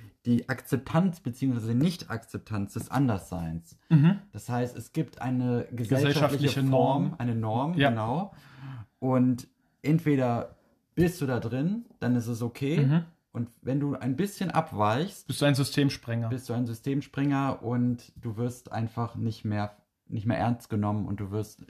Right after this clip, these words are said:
Speaker 1: in dem Sinne an den Rand der Gesellschaft gedrängt.
Speaker 2: Genau. Außerdem natürlich dann auch, äh, so wie es die Situation ergibt, öffentlich diffamiert,
Speaker 1: Ja.
Speaker 2: klein gehalten,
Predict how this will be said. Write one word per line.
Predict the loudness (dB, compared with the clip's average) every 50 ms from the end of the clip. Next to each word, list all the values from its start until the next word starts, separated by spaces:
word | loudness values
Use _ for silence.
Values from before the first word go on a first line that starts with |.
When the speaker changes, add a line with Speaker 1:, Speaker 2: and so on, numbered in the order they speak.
| -14 -8
Speaker 1:
in | -6 -6 -4
dem | -2 -2 -2 -2
Sinne | -2 0 0 0 0
an | 0
den | 0 0 0
Rand | 0 2 2 2 2 2
der | 0 -2
Gesellschaft | -4 -4 -4 -2 -2 -2 -2 -4 -6 -10 -10 -10 _
gedrängt. | -10 -10 -8 -8 -8 -6 -4 -4 -2 -4 -6 -8 _ _ _ -6 0
Speaker 2:
Genau. | 2 2 2 2 -2 -4 -8 -6
Außerdem | -4 -4 -2 0 0 0 2 2 2 2 2 2
natürlich | 0 -2 -2 -2 -4 -2 -4 -4 -4
dann | -4 -4 -2
auch, | -2 -4 -6 -6 -8 -14 _ _ -20 _ _ -2
äh, | 0 2 2 2 2 0 -2
so | -2 -2 0 2
wie | 2
es | 0 0 0
die | -2 0
Situation | 0 0 0 0 0 0 0 0 0 2 2
ergibt, | 2 0 0 -2 -4 -4 -4
öffentlich | -4 -2 -2 -2 -2 -2 -4 -2 0
diffamiert, | 0 0 0 2 0 2 2 2 4 4 4 4 4 2
Speaker 1:
Ja. | 0 0 -2 -6 _ -18
Speaker 2:
klein | -10 -4 2 4 4 6 6 4 4
gehalten, | 2 0 0 0 2 2 2 2 0 0 0 2 4 4 4 2 0